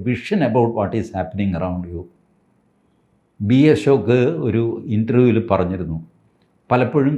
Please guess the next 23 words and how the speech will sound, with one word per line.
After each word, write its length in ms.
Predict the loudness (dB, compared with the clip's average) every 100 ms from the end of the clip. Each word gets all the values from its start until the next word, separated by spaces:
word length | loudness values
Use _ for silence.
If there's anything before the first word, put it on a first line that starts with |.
| 0
കേന്ദ്രവുമായിട്ട് 840 | 0 2 0 -2 -2 -2 -4 -4 -8 -6
കമ്മ്യൂണിക്കേറ്റ് 680 | -2 0 2 0 2 0 0
ചെയ്യാൻ 160 | -4 -6 -6
നമുക്ക് 280 | -8 -8 -10 -10 -8
പറ്റില്ല. 340 | -8 -8 -12 -14 _ _ _ _ _ _ 0
നമ്മളുടെ 440 | 2 4 4 4 2 2
ധാർഷ്ട്യം 440 | 2 2 2 2 2
കൊണ്ട് 160 | 0 -2 -2
നമ്മൾ 180 | -2 -2 -2
ഹിന്ദി 280 | -2 0 -2 -2
പഠിക്കില്ല, 500 | -4 -4 -8 -10 -8 -14 _ _ _ _ _ _ _ _
നമ്മളുടെ 400 | -2 2 2 2 0 2
അറിവില്ലായ്മ 600 | 4 4 4 4 2 0 -4
കൊണ്ട് 240 | -4 -6 -8 -4 -2
ഇംഗ്ലീഷ് 520 | 2 2 2 0 0
നമുക്കറിയില്ല. 640 | 0 -2 -2 -4 -4 -8 -12 -20 _ _ _ _ _ _
ഈ 100 | 2 4 4
രണ്ടിലേതെങ്കിലും 680 | 4 2 4 4 2 0 0
ഒരു 80 | 0 0
ഭാഷ 200 | -2 -4 2
കൈവശം 400 | 4 4 0 -2 -2
ഉണ്ടെങ്കിലല്ലേ 520 | 0 -2 -2 0 0 0 0
ഡൽഹിയിൽ 340 | 0 0 -2